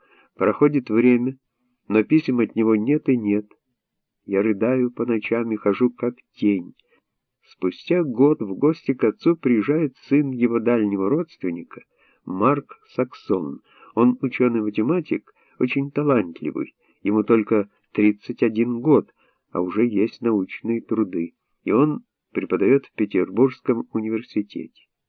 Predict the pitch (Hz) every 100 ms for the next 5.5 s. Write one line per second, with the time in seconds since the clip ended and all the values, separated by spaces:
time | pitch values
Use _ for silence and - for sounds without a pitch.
0 | _ _ _ _ _ _ _ _ _ _
1 | _ _ _ _ _ _ _ _ _ _
2 | _ _ _ _ _ _ _ _ 92 98
3 | 127 117 - 110 104 98 117 117 107 104
4 | 104 - 95 98 101 92 92 95 101 95
5 | 90 - - _ -